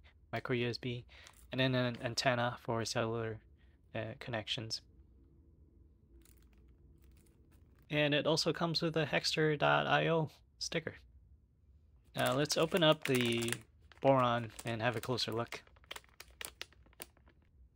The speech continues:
Yeah, so it's got, uh, several G P I O pins, you have the T X, R X. It really has the same size as the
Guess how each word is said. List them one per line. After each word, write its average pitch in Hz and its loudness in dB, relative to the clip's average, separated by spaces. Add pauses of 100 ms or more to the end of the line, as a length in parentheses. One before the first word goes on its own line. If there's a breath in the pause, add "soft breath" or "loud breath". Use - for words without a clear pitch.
(1500)
Yeah, 117 -6
so 143 0
it's 135 0
got, 160 10
uh, 139 -2
several 175 6
G - 0
P 151 -2
I 135 4
O 123 2
pins, 180 0
you 113 -2
have 101 -8
the - -10
T 151 2
X, - -2
R 139 4
X. - -4 (260 loud breath)
It 139 -2 (280)
really 151 4
has 131 4
the 113 -8
same 123 -4
size 113 2
as 104 -4
the 101 -8